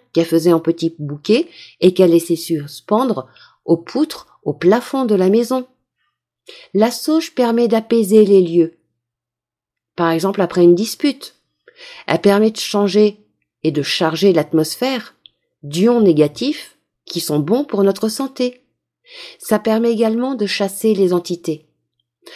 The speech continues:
Alors, si vous faites brûler de la sauge, pensez bien à laisser la porte ou les fenêtres ouvertes lorsque vous la faites brûler, justement, pour que ces entités et les autres marasmes d'énergie négative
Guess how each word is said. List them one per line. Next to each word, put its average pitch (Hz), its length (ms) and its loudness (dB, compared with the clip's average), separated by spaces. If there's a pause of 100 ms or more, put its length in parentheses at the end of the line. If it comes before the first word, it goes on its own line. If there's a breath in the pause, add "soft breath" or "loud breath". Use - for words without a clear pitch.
(160 loud breath)
Alors, 165 220 2
si 254 160 -2
vous 240 140 -2
faites 208 220 -2
brûler 185 300 2
de 160 80 -8
la 170 80 2
sauge, 254 480 -6
pensez 208 300 -2
bien 202 340 -2
à 165 140 0
laisser 185 360 2
la 175 120 2
porte 170 580 -4
ou 170 80 0
les 151 140 0
fenêtres 165 340 -2
ouvertes 180 380 -6 (640 loud breath)
lorsque 185 300 2
vous 175 120 4
la 165 140 4
faites 151 180 0
brûler, 151 320 2
justement, 180 640 -2 (260)
pour 190 160 -6
que 196 140 4
ces 175 280 -2
entités 196 640 -2
et 151 80 -2
les 156 220 0
autres 226 240 0
marasmes 185 600 2
d'énergie 156 480 0
négative 156 600 -2